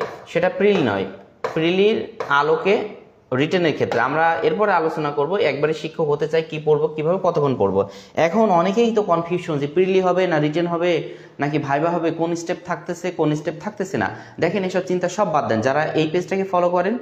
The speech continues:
সাদিক পাবলিকেশনটা ফলো করেন এবং আমাকে যারা পার্সোনালি চিনেন, জানেন এবং দিক নির্দেশনা হিসেবে, দিক নির্দেশক হিসেবে মানেন, তাদেরকে আজকে পূর্ণাঙ্গ গাইডলাইন দিয়ে যেতে চাই,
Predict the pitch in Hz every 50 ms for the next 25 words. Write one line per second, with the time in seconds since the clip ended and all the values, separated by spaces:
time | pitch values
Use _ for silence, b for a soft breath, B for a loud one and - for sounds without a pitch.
0 | B B B B B B - - 135 131 143 147 - 160 156 156 160 156 170 165
1 | - 175 170 175 170 - 175 170 175 175 175 175 185 214 254 B B B B B
2 | B - 135 143 151 147 131 127 143 151 170 185 190 185 190 180 185 180 180 -
3 | 185 185 180 185 185 180 - 180 165 175 180 180 170 156 151 147 156 160 165 160
4 | 143 135 139 143 139 139 131 127 143 147 151 175 180 170 175 170 180 170 170 170
5 | 170 160 160 160 156 165 170 - B B B B B B 117 139 147 151 175 180
6 | 170 175 175 190 180 170 170 - - 175 165 147 135 139 151 165 180 208 226 B
7 | B B B - - 170 170 185 185 - 180 151 147 - - 185 202 269 302 -
8 | - - - - - 196 214 214 220 233 233 220 202 160 151 139 135 131 127 123
9 | 117 113 113 107 98 95 82 92 92 - 87 80 -